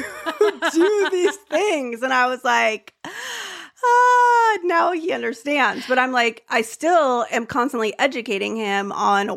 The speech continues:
why I do things the way I do. And he's just learned to live with it. But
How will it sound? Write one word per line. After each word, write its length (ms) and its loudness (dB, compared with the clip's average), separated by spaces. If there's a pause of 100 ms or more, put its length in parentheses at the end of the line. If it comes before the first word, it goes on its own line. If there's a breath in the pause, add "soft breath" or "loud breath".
why 340 4
I 120 0
do 200 -6
things 460 -6
the 120 -4
way 200 -2
I 100 0
do. 340 2
And 160 0
he's 280 -2
just 180 -4
learned 360 2
to 60 -6
live 160 0
with 140 -4
it. 120 -4
But 160 -2